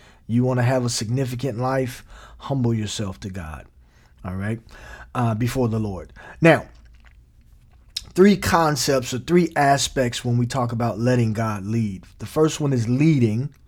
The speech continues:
The next one is guiding. And then the last one is following, right? All of these different parts of the puzzle, leading, guiding, and following,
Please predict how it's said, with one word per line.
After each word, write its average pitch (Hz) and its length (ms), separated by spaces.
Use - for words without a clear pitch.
The - 80
next 127 340
one 127 160
is 104 100
guiding. 120 800
And 117 140
then 117 160
the 117 60
last 123 440
one 120 240
is 120 400
following, 87 720
right? 104 340
All 143 260
of 139 120
these 139 260
different 131 440
parts 139 420
of 123 100
the 127 80
puzzle, 123 560
leading, 127 680
guiding, 120 640
and 113 160
following, 98 640